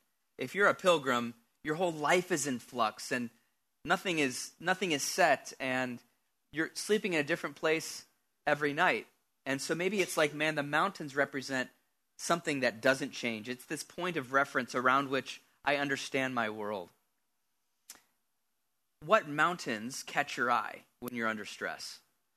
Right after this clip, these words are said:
Um, it could be strong people. You know, strong people can be like mountains. Strong women, strong men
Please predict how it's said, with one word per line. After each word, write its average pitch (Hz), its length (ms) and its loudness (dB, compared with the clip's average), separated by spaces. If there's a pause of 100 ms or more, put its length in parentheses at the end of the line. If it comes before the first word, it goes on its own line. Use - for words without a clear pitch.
(520)
Um, 101 260 -10
it 147 100 -4
could 262 140 -4
be 208 80 -4
strong 147 480 0
people. 131 460 -6 (340)
You 151 40 -4
know, 156 60 0
strong 214 440 2
people 190 360 -4
can 123 180 -6
be 131 140 -2
like 123 240 2
mountains. 117 360 -4
Strong 170 600 -2
women, 127 340 -4
strong 165 640 -2
men 123 320 2